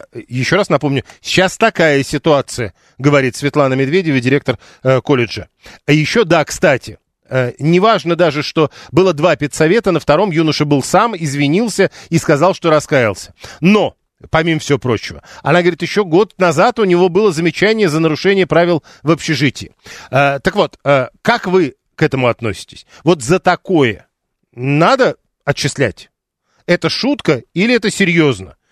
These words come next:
Это серьёзная ситуация, которая требует решения. Слушаем вас, здравствуйте. Алло.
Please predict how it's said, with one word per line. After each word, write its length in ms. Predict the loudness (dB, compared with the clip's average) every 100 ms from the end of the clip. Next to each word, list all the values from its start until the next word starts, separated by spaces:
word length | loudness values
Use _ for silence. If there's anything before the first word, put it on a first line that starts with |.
| _
Это 180 | -2 -2
серьёзная 560 | 0 2 2 0 0 -2
ситуация, 580 | -2 0 0 2 -4 -4 -4
которая 340 | -2 0 0 2
требует 420 | 0 2 0 0
решения. 540 | -2 0 -2 -2 -10 -16 -20 -4
Слушаем 400 | -2 0 2 2
вас, 220 | 2 0
здравствуйте. 500 | -2 -2 -4 -12 -14 -18 -20 -20 _ _ _ _ _ _ _ _ _ _ _ _ _ _ _ _ -4
Алло. 340 | 0 0 -2